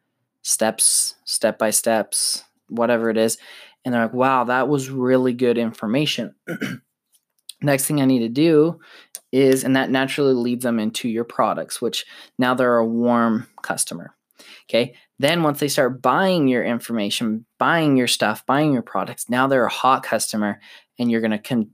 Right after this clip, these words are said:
and you're gonna put that person on a separate list, and you're gonna sell to them again and again and again. And it's not just like,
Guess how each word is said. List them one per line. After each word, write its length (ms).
and 120
you're 120
gonna 120
put 160
that 180
person 280
on 80
a 80
separate 360
list, 360
and 100
you're 120
gonna 180
sell 300
to 80
them 160
again 260
and 120
again 240
and 120
again. 260
And 100
it's 140
not 160
just 180
like, 280